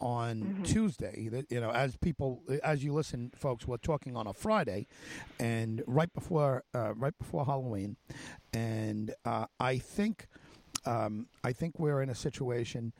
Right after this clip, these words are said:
Speaker 1: where, uh, where if Cine goes down, uh, Ballone is damaged goods, and also, uh, Ballone is, uh, has been accused by a lot of people, including myself, of covering up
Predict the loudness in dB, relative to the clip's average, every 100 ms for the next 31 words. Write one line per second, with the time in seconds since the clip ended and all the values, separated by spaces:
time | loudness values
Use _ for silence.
0 | -16 -14 -4 0 2 2 2 0 -4 _
1 | -4 -2 -4 -4 -4 -2 0 0 0 -2
2 | -4 -14 -14 -4 0 2 0 2 0 0
3 | 0 0 0 0 -6 -18 -20 -4 0 0
4 | 0 2 4 4 2 0 0 0 0 -4
5 | -4 -2 -2 -4 0 4 4 0 -10 -20
6 | -20 -6 -2 0 0 0 0 -2 -2 -4
7 | -4 -2 -2 0 0 0 -2 -4 -4 -2
8 | -2 -2 -4 -4 -6 -4 -2 0 0 -2
9 | 0 2 2 0 -4 -6 -4 -2 0 -2
10 | 2 2 2 -10 -20 -2 0 0 0 0
11 | 0 0 0